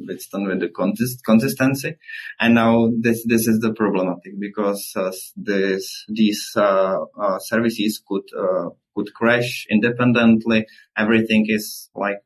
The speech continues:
coupled by that, by the fact that all the, uh, all the changes paid for, for the transaction being committed. So when then, th-, when this is the point where the multiple remote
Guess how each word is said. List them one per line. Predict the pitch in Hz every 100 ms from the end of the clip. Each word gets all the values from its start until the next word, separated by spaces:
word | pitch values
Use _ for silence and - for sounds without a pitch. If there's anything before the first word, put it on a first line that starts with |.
| -
coupled | 104 - 113 107 -
by | 101 98
that, | 101 - _ _ _
by | - 98 101
the | 107 - _ -
fact | 107 110
that | 104 101 _ - _ _ 107
all | 104 101
the, | 104 104 104 107 -
uh, | 101 95 92
all | 107 107
the | 107
changes | 110 101 107 104 -
paid | 95 101 110 - -
for, | 98 98 95 92 - _ _
for | 92 98
the | 95
transaction | 98 98 98 92 - 101
being | 101 98 98
committed. | 101 92 92 127 127 _ _ _ _ _ _ 120
So | 104
when | 101 101 104
then, | 104 104 107 104 - 107
th-, | 107 - 98 107
when | 95 98
this | 104 104
is | 107 104
the | 107 101 _ -
point | 95 123 123
where | 98 92 90 90 95
the | 95 92
multiple | 92 92 95 92 95 92 92 87
remote | 98 95 92